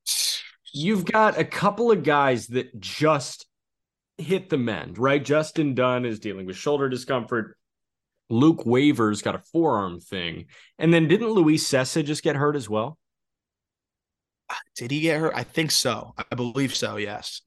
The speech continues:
Speaker 1: So if Cessa's out of the fold, then we're probably looking at an opening day five of Hunter Greene,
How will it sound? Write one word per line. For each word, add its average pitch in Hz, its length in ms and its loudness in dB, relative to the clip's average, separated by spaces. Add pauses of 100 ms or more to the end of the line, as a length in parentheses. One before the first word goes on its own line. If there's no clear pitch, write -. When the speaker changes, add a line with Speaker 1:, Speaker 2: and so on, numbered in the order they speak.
(200)
Speaker 1:
So 135 480 -2
if 143 160 0
Cessa's 185 760 0 (100)
out 139 200 2
of 135 60 -2
the 117 80 -6
fold, 104 560 -4
then 117 240 -10
we're 139 140 2
probably 170 520 -2
looking 131 400 -2
at 107 80 -2
an 101 100 -4
opening 113 360 -4
day 101 180 -4
five 95 680 -4 (400)
of 107 160 -4
Hunter 160 420 0
Greene, 110 580 0